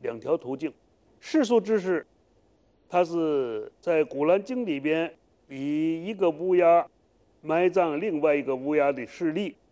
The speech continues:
说明世俗知识的获取途径。它是通过人类的观察、分析、综合判断和验证所获取的知识，这是截然不同的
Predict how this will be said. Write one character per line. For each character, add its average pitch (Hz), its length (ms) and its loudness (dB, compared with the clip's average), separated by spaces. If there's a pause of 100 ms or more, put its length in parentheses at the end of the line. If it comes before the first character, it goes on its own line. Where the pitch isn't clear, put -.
(520)
说 190 320 4
明 160 340 -2 (360)
世 214 300 -2
俗 147 200 -4
知 139 280 -10
识 123 200 -16
的 101 220 -16 (100)
获 139 320 -6
取 104 200 -16
途 143 260 -4
径。 165 160 -2 (760)
它 208 180 2
是 190 180 -8
通 196 220 -6
过 180 160 4
人 170 240 0
类 175 120 2
的 139 100 -4
观 196 320 2
察、 147 380 -2 (100)
分 185 220 -2
析、 160 280 -10 (160)
综 175 220 0
合 143 160 -4
判 143 300 -4
断 156 220 0 (720)
和 113 140 -8
验 139 300 0
证 170 200 -2 (320)
所 113 260 -10
获 143 240 -2
取 104 200 -12
的 104 300 -16 (100)
知 131 180 -10
识， - 160 -20 (400)
这 156 160 2
是 135 480 -4
截 180 160 2
然 175 160 2
不 165 200 2
同 139 220 -6
的 110 280 -8